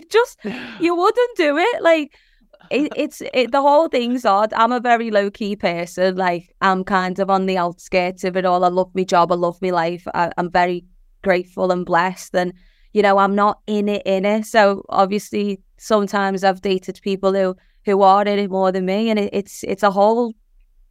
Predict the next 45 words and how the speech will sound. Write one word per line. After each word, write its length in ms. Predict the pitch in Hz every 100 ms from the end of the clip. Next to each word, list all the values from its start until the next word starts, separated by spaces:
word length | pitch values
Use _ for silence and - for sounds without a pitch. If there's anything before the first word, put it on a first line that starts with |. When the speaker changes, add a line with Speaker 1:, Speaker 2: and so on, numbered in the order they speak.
| _
Speaker 1:
new 320 | 196 196 214 202
world 420 | 185 175 185 190
for 240 | - 202 208
me. 300 | 226 233 -
It's, 280 | - 196 -
it's 260 | 190 190
very 320 | - 190 196 208
odd. 300 | 180 202 - _
Um, 440 | - 190 190 185 185
Speaker 2:
Yeah. 320 | 165 165 156 151 _ _ _ _ _ _ _ -
Speaker 1:
like 260 | 226 247
I 20 | 262
said, 320 | - 226 254
the 160 | 254 254
only 220 | 269 294
thing 220 | 269 254
you 100 | 233
can 140 | 233
really 320 | 208 196 190 185
do 220 | 190 247
is 120 | 269
just 220 | 247 214
be 180 | 220 208
yourself 380 | 190 - 180 196
throughout 340 | 247 240 240
it 80 | 196
all. 320 | 180 190 226 -
If 140 | 196
someone 260 | - 226 226
wants 180 | 226 220
to 80 | 214
take 200 | 214 196
a 60 |
picture 340 | 196 190 - 208
of 160 | 214 -
<laughs> 120 | -
you, 80 | 233
then 400 | 254 202 185 _ _ _ _
fair 240 | 220 202
enough. 300 | 190 180 202 196
But 180 | 220 208
I 80 | 180
don't 240 | 208 196
know 160 | 202 208
why. 320 | 175 180 196